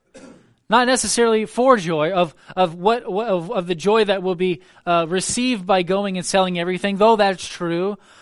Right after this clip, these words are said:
but it's from joy. It's not a burden. You want to lay down your life. You want to go sell all your things and get that field.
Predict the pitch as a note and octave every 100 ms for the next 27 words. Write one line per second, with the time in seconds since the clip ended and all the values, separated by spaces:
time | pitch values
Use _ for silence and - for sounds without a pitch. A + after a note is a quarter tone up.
0 | - A3+ G3+ G#3 - - - A3+ A#3 A#3+
1 | A3+ F3+ F#3 D3+ B2+ A2+ - _ _ -
2 | G3 G3+ G#3 G#3+ G3+ F3 G3+ A3 F#3 C#3
3 | A#2 - _ - G#3 A#3 G#3+ G#3+ A#3 A3+
4 | G#3+ G#3 G3 G3 G3+ G3 G3+ F#3+ F#3+ A3
5 | F3+ - - - - A3+ A#3+ B3 C4 B3
6 | A#3+ G#3+ G#3 - - B3 C4 A#3+ A#3 A3+
7 | A3 G3+ A3+ A#3+ A3+ A3 - - - -
8 | G#3 G3+ F#3 E3+ A#3+ A3+ F#3+ F3+ F3 -
9 | - C#4+ D4 B3+ D3+ - -